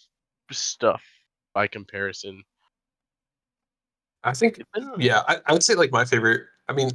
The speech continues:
Speaker 2: I, I guess it's like a, again, with the genre thing, it's like a drama slash romance is, uh, Nagi no Asukara. Um, the English name is, like, Lull in the Sea.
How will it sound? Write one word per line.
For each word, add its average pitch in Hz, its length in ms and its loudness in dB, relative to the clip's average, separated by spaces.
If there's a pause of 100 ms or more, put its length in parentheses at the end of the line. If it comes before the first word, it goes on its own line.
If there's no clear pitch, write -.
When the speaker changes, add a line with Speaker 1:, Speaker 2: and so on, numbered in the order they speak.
Speaker 2:
I, 127 160 -2 (100)
I - 60 -8
guess 135 220 2
it's - 100 2
like 123 120 0
a, 113 140 -4 (720)
again, 165 180 4
with 185 100 2
the 135 80 2
genre 113 380 2
thing, 110 220 -4
it's 107 120 -4
like 107 120 -4
a 104 160 -2 (400)
drama 107 400 0
slash - 540 -2
romance 113 420 -2
is, 107 320 -2
uh, 95 400 -2
Nagi 113 320 -2
no 113 80 -4
Asukara. 123 760 0 (200)
Um, 101 460 -4 (520)
the 101 100 -6
English 113 260 -4
name 110 120 0
is, 104 80 -4
like, - 200 -8
Lull 110 380 4
in 107 100 0
the 113 60 -4
Sea. 120 480 0